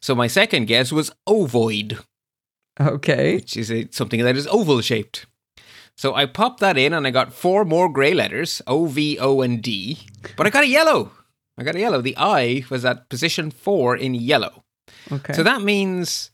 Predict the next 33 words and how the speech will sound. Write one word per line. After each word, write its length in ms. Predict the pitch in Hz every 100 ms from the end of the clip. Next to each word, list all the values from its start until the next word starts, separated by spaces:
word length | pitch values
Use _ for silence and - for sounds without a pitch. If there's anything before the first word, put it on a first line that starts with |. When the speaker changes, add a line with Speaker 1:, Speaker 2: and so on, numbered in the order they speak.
| _ _
Speaker 1:
two 380 | - - 262 240
pieces 340 | 202 208 170
of 120 | 156 147
information. 640 | 135 131 127 110 - - _ _ _ _ _ _ _ _ -
The 80 | 123
positive 540 | - 214 302 214 117
is 160 | 127 123
there 140 | 139
is 120 | 208
an 100 | 226
I 520 | 208 196 180 160 127 127 _ _
somewhere, 720 | - 233 247 127 104 180 233 _ _ _ _ _ _ _
and 160 | - 127
the 40 |
negative 400 | 120 170 202 151
is, 360 | 131 135 127 - _ _ -
but 200 | 131 127
not 320 | 117 127 123
there. 320 | 143 117 - - _ _ - - - - -
Speaker 2:
Uh-huh. 320 | 135 135 294 - _ _ _ _
Speaker 1:
So 140 | - 131
we 40 |
need 120 | 143
to 80 | 139
capture 360 | - 151 - 139
both 280 | 110 240 233
of 80 |
those 180 | 113 107
facts 500 | - 214 95 _ -
for 160 | - 110
our 80 | 120
next 240 | 220 -
guess. 420 | 104 - - -